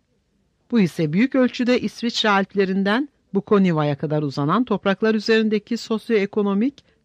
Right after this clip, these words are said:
ve etnik ayrılıkları yansıtıyordu. Konu bin dokuz yüz on yılında tüm imparatorluk nüfusu içindeki yüzde elli beşe karşı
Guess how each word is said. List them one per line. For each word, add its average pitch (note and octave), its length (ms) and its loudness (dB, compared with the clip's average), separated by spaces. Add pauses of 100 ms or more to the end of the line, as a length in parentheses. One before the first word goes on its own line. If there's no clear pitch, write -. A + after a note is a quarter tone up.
(100)
ve F#3+ 120 4
etnik F3+ 340 -2
ayrılıkları D#3 640 -2
yansıtıyordu. C3 920 -6 (1300)
Konu C4+ 280 4
bin C#4 160 6
dokuz C4+ 260 2
yüz B3 120 -2
on A#3+ 140 4
yılında D3+ 520 0
tüm C#4+ 260 2
imparatorluk A#3+ 720 2
nüfusu A3 380 -2
içindeki G3+ 680 -2 (280)
yüzde F#3+ 340 2
elli F3 180 0
beşe E3 260 -2
karşı D3 580 -4